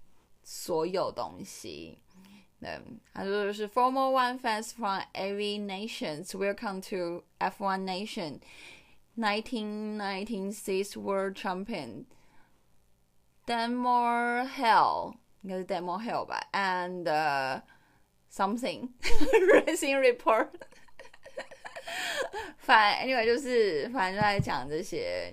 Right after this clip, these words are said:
就是反正关于F one的一些事情，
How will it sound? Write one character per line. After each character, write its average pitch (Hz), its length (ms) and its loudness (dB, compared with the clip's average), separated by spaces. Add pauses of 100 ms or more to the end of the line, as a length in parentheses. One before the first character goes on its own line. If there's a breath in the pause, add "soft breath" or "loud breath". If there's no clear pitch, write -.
就 175 120 -10
是 175 200 -6
反 175 240 -8
正 - 140 -18
关 180 200 -4
于 147 220 -12 (420)
F 196 300 -12
one 139 680 -6 (420)
的 117 220 -4
一 180 100 -4
些 104 500 -4
事 - 460 -8
情， - 560 -16